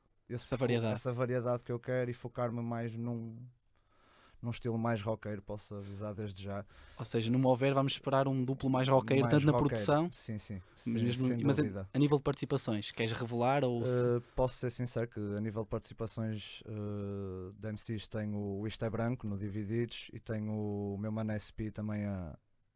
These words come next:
Speaker 1: a fazer uma participação comigo num, num instrumental também produzido por ele, que está, que está qualquer coisa também.
Speaker 2: E tu nesse álbum vais produzir quase todo? Preferes
Speaker 1: Eh,
Speaker 2: rimar? Como é que
Speaker 1: tenho
Speaker 2: tens
Speaker 1: uma,
Speaker 2: preferência a isso?
Speaker 1: tenho uma mistura.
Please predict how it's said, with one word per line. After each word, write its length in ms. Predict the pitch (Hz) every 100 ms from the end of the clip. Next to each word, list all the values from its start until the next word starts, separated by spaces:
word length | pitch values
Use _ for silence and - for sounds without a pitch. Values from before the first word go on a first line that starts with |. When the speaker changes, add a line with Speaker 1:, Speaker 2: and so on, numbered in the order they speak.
| -
Speaker 1:
a 60 | 98
fazer 220 | 110 104
uma 160 | 101
participação 520 | 98 104 - 101 - 104
comigo 360 | 107 101 101
num, 420 | 101 98 92 87 87
num 300 | 95 92 101
instrumental 520 | - 104 101 101 98
também 240 | 104 101
produzido 340 | 98 95 95 98
por 180 | 101
ele, 200 | 98 104 104 _ - - _
que 60 | -
está, 680 | - - 92 90 85 80 - 101 - - -
que 60 | -
está 120 | 101
qualquer 300 | - 95 92
coisa 320 | - 80 85
também. 280 | - 92 80 80 - _ -
Speaker 2:
E 120 | 131
tu 140 | 143
nesse 380 | 147 147 - 143
álbum 280 | 143 135 135
vais 200 | 131 127
produzir 440 | - 139 120 131
quase 280 | - 123 -
todo? 560 | - 170 180 180 175 170 -
Preferes 320 | - - 110
Speaker 1:
Eh, 40 | 107
Speaker 2:
rimar? 400 | 135 131 139 147
Como 100 | 104
é 60 |
que 40 | - -
Speaker 1:
tenho 180 | 151 131
Speaker 2:
tens 120 | 131
Speaker 1:
uma, 40 | 120
Speaker 2:
preferência 400 | 117 120 110 117
a 60 |
isso? 180 | 107 -
Speaker 1:
tenho 160 | 190 175
uma 120 | 160
mistura. 440 | 135 - 110 98